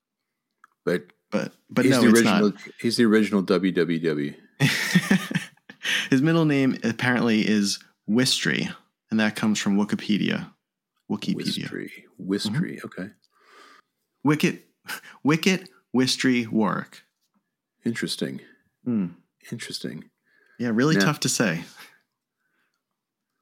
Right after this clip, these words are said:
Speaker 1: Well, I don't know if, uh, anyone else has ever wondered that, but it always caught my eye.
Speaker 2: So are we, are we to agree that, that he is probably the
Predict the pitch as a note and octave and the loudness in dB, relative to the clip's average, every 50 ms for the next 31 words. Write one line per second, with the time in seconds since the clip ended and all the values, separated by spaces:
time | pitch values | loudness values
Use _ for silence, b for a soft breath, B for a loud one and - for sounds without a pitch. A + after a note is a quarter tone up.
0 | _ b b b b b b b b _ A#2+ B2 C3 C3 B2+ B B B B B | _ b b b b b b b b _ 6 6 6 6 4 B B B B B
1 | B _ _ _ _ - - A2+ G#2+ A2 A2+ G#2 - A2 A2+ A2 A2 G#2+ G#2+ - | B _ _ _ _ -12 -8 -6 -4 -4 -4 -2 -2 0 0 2 0 0 -2 -2
2 | - A2+ G#2 G2+ F#2+ F2+ F2 F2+ - - _ _ _ - C3+ C3+ C3 A#2+ A2+ A2+ | 0 2 2 4 2 0 -2 -4 -8 -14 _ _ _ -4 0 2 2 4 4 2
3 | A#2+ A#2 - - - A#2 A2 G#2+ G#2+ G2+ F#2+ F#2 G2+ G#2+ G#2+ G#2+ G2 F#2 G2 F#2+ | 2 0 0 0 0 0 0 2 0 0 0 0 0 2 2 0 0 -2 -2 -4
4 | F#2+ G2 G2 - F#2 E2+ D#2+ C#2 - _ _ _ _ _ _ _ _ _ _ _ | -4 -4 -6 -6 -6 -6 -6 -6 -10 _ _ _ _ _ _ _ _ _ _ _
5 | _ _ _ _ _ _ _ - A#2 A2 G#2+ G#2 G#2 G2+ F#2 - - - F#2+ F2 | _ _ _ _ _ _ _ -6 -2 -2 0 0 0 -2 -4 -4 -4 -2 -2 -2
6 | E2 G2+ F#2+ F2 E2 D#2 D#2 D#2 D#2 E2+ - - - _ _ _ _ _ _ _ | -2 -4 -4 -4 -4 -6 -8 -8 -10 -12 -14 -18 -20 _ _ _ _ _ _ _
7 | _ _ _ _ _ _ _ _ _ _ _ _ _ _ _ _ _ _ _ b | _ _ _ _ _ _ _ _ _ _ _ _ _ _ _ _ _ _ _ b
8 | b b b b b b b b b b b b b b b b - - D3 C#3 | b b b b b b b b b b b b b b b b -2 0 2 2
9 | C3+ - C3+ C#3 C3+ C#3+ C#3 C3 - - - - B2+ C3 C3+ C3 C3 C3 - C3+ | 2 2 2 2 2 2 2 2 0 -2 -2 0 2 2 4 2 2 0 0 0
10 | C3 B2 A2+ G2+ - A2 A2 A2+ G2+ G#2+ G2+ G2 - _ _ G#2+ G2 F2+ F#2+ - | 2 2 2 2 2 2 2 4 2 2 0 0 -4 _ _ 0 0 0 -2 -2
11 | - A2+ A2 G#2 G#2 G#2 G2+ - - - G#2 G#2 G#2 G#2 G#2 G#2 G2+ G2 F#2 G#2 | 0 2 2 2 2 0 -2 -4 -2 -2 -2 0 0 0 2 2 2 2 2 2
12 | G2 F#2+ F2 E2 | 2 2 0 -2